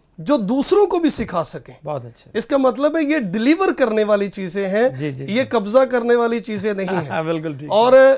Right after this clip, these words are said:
Speaker 1: पौलुस रसूल खुद भी
Speaker 2: हम्म।
Speaker 1: इसका खुल्लम खुल्ला जो है वो सबूत देता है।
Speaker 2: जी।
Speaker 1: वो जब कलीसिया के पास जाता है तो वो कहता है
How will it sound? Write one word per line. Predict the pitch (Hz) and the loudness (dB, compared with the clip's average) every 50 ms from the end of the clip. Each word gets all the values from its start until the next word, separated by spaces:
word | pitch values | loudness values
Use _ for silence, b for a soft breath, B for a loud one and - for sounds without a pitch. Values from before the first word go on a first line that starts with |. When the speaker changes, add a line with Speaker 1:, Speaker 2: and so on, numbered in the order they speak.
| - - - | 2 -4 -2
Speaker 1:
पौलुस | - 220 233 269 247 - | 0 0 2 2 0 0
रसूल | 285 - - 262 240 | -2 -2 -2 -2 -4
खुद | 196 - 214 202 220 | -2 -4 -6 -6 -4
भी | 214 254 262 262 285 302 _ _ _ _ _ 151 | -2 -2 -2 -2 -2 -6 _ _ _ _ _ -18
Speaker 2:
हम्म। | 147 143 143 | -16 -6 -4
Speaker 1:
इसका | 214 - - - - - 233 233 233 233 233 226 247 240 202 175 175 _ _ - | -2 -2 -2 -4 -2 2 4 6 8 8 6 4 2 -6 -14 -18 -20 _ _ -4
खुल्लम | 262 269 269 294 285 262 | -2 2 2 2 0 0
खुल्ला | 208 - 233 220 220 214 214 | -2 -4 -4 0 2 2 2
जो | 190 208 202 | 2 -2 -2
है | 190 196 202 220 - - b b b b 139 156 | 2 2 2 2 2 -2 b b b b -14 -4
वो | 180 233 226 | 0 0 0
सबूत | - - 277 220 202 233 240 240 240 | 0 0 -2 -2 -2 -2 -4 -6 -8
देता | 240 214 202 190 - 180 165 | -4 -4 -4 -4 -4 -6 -6
है। | 151 151 147 - _ | -6 -8 -12 -14 _
Speaker 2:
जी। | 151 135 151 139 | -12 -8 -8 -6
Speaker 1:
वो | 165 190 226 220 | -2 -2 -2 2
जब | 220 254 233 220 | 2 0 0 0
कलीसिया | - 214 202 208 - - - 262 269 262 | -4 -6 -4 -4 -4 -4 0 2 0 0
के | 240 254 | 0 -2
पास | 208 214 202 202 190 - | -2 0 0 0 0 -2
जाता | 202 180 165 160 214 | -4 -4 -2 -2 -2
है | 240 254 | -2 -2
तो | 254 277 | -4 -4
वो | 262 269 | -10 -10
कहता | 208 - 202 180 - - 226 | -8 -6 -6 -8 -4 -4 -6
है | 190 156 135 | -6 -6 -8